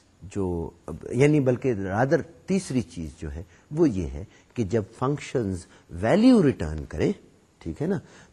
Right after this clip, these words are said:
تو وہ ویلیوز کیسے ریٹرن کرتے ہیں؟ ظاہر ہے اس کمپائلر نے اپنا کوئی ایک اسٹینڈرڈ میتھڈ بنایا ہوگا، جس میتھڈ سے کہ وہ ویلیو انٹ، اے، کوئی فنکشن، سویپ فنکشن میں نے لکھا ہوا ہے، int swap دس۔ تو اب یہ جو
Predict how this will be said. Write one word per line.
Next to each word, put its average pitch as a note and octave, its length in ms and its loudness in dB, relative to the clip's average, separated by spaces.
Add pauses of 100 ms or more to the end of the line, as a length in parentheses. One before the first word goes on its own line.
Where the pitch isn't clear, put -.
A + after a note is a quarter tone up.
تو C#3 320 4
وہ C#3 180 2
ویلیوز G#2+ 420 -2
کیسے A2+ 420 0
ریٹرن C#2 360 -6
کرتے - 320 -16
ہیں؟ C2 180 -16 (400)
ظاہر E2+ 280 -4
ہے D#3+ 80 4 (440)
اس - 180 0
کمپائلر G2 540 2
نے F#2+ 200 -2
اپنا G2+ 320 -6
کوئی G2+ 200 -2
ایک F#2+ 140 -6
اسٹینڈرڈ A2 600 2
میتھڈ F2 320 -4
بنایا F#2+ 420 -2
ہوگا، D3 220 2 (280)
جس F3 300 2
میتھڈ F2+ 280 -6 (120)
سے B2+ 120 -2 (280)
کہ A2 120 0
وہ F#2 200 -2
ویلیو F2 340 -4
انٹ، D#3+ 360 0
اے، G2+ 760 -2
کوئی A#2 160 4
فنکشن، G2+ 480 -4 (120)
سویپ A#2 380 0
فنکشن G2+ 340 -2
میں F#2 140 -2
نے F2+ 100 -4
لکھا F2 280 -4
ہوا G2 200 -2
ہے، F2+ 60 -6 (320)
int C#3 300 0
swap G2 400 -4
دس۔ G2+ 340 -2 (240)
تو G#2+ 80 -2
اب D3 120 2
یہ E3+ 160 6
جو F3 120 6